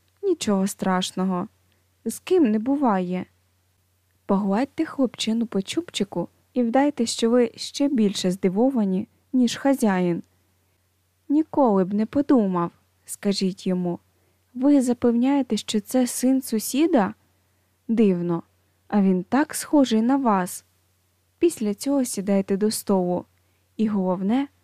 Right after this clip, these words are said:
добре закушуйте. Розділ «Про що розмовляти з дружиною?»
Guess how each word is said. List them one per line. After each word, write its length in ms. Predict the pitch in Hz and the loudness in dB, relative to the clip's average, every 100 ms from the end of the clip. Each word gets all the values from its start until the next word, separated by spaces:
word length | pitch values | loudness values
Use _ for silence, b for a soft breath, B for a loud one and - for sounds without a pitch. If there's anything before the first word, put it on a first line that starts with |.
| _ _ - | _ _ -8
добре 440 | 196 196 190 208 | -2 0 2 0
закушуйте. 880 | 202 226 - 247 - 180 - 170 196 - _ _ _ _ _ _ _ _ | -2 -4 0 0 0 -6 -4 -6 -8 -14 _ _ _ _ _ _ _ _
Розділ 600 | - 202 240 254 202 175 208 _ _ | -4 0 0 0 -2 -2 -6 _ _
«Про 140 | - 196 | -2 -2
що 320 | - - 247 | -2 -4 -2
розмовляти 720 | 294 277 190 180 180 185 - | 0 0 -2 -2 -2 -2 -2
з 100 | 214 | -2
дружиною?» 760 | 208 214 208 196 175 175 165 165 | 0 0 2 0 0 -2 -4 -8